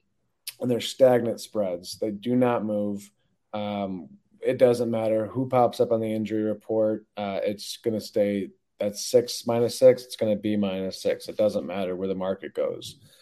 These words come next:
So that's kinda neat. Um, I think some strategy to that, though, is not to always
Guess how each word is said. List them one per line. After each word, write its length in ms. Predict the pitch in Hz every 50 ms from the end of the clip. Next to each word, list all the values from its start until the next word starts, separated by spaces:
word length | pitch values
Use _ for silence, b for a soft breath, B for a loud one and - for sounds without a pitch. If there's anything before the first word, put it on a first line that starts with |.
| b b b b
So 140 | b - 151
that's 240 | 170 175 175 170 170
kinda 260 | - 160 151 147 139
neat. 340 | 131 127 127 123 123 120 120 - -
Um, 400 | 117 113 113 110 110 110 107 - _ _ _ _ _ _ _ _ _ _ _ _ _ _ _ _ _ _ _ _ _ -
I 80 | 143
think 180 | 135 160 151 123
some 120 | 135 135 123
strategy 600 | - - 135 127 131 131 131 131 120 127 135 131
to 120 | 123 131 123
that, 260 | 131 127 131 127 -
though, 180 | 131 127 123
is 140 | 120 113 104
not 280 | 113 117 117 117 113 117
to 120 | 120 -
always 340 | - 113 113 113 117 113